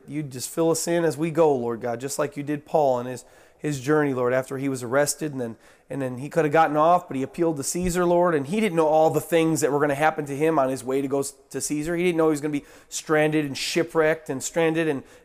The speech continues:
bitten by a snake, and they, people tried to worship him, and he, he didn't know what was gonna happen, Lord, on that journey. He just know that you said, "This is what I want you to do. You're gonna go, and you're gonna be a witness for me to all these peoples, and you're gonna go and be witnesses to kings and,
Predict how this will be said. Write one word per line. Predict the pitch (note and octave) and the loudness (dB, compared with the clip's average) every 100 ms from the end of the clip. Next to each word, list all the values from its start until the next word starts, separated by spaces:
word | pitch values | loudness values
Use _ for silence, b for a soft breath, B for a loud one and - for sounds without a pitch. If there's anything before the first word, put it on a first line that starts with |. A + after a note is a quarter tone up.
| - | -2
bitten | E3+ E3+ | -2 2
by | E3 D#3 | 2 4
a | C#3+ | 2
snake, | - D#3+ D#3+ D#3+ | -2 0 0 0
and | C#3 A#2+ b b | -6 -10 b b
they, | D3+ D3 | -6 -6
people | C#3 - F3+ E3 | -8 -12 -6 -4
tried | - E3+ | 2 2
to | D3+ | 2
worship | C3+ E3 D#3 - | 2 2 0 -2
him, | D#3+ | -2
and | D3+ | -2
he, | C#3+ F3+ | -4 -6
he | F3 | -2
didn't | F#3 D#3+ | -2 0
know | D#3+ | 2
what | D#3 F3 | 4 2
was | G3 F3 | 0 0
gonna | G3 | 0
happen, | F3+ G3+ G#3+ C3 A2+ | 0 0 -2 -4 -6
Lord, | C3 C3+ | -4 -2
on | C#3+ | 0
that | D3+ | 0
journey. | D3+ D#3+ B2 | 0 -2 -2
He | C#3 | -6
just | D#3 D#3+ | -4 -4
know | C#3+ C#3+ | -4 -6
that | C3 D#3+ | -6 -10
you | E3+ | -8
said, | - C#3+ C#3 C#3 b b - | -2 -2 -2 -6 b b -8
"This | D#3+ | -6
is | D#3 | 0
what | E3+ | 4
I | E3+ | 4
want | E3+ F3 | 4 2
you | F3 | -2
to | |
do. | F3 G3 | -4 -4
You're | C#3+ | -2
gonna | C#3+ C#3+ | -2 0
go, | C#3 D#3+ | 2 2
and | F3 | 2
you're | C#3 | -2
gonna | C3 | -2
be | B2 | -4
a | |
witness | A#2 D#3 - | -4 -6 -6
for | - | -8
me | D3+ D3+ F3+ G3+ B B | -6 -4 -6 -8 B B
to | - | -4
all | - D#3+ | 2 2
these | D#3+ C#3+ | 2 -4
peoples, | F#3 F#3 G#3+ F#3 | -8 -6 -4 -2
and | D#3 | -2
you're | C#3 | -2
gonna | C3+ C3 | -2 0
go | D3 F3 F3+ | 2 4 2
and | C#3+ B B | -2 B B
be | - | -6
witnesses | C#3 D#3+ D#3+ E3 | -4 -4 -6 -8
to | - | -10
kings | - - E3+ F3+ G3 G#3 | -10 -2 0 0 -2 -4
and, | D3+ A#2+ | -6 -8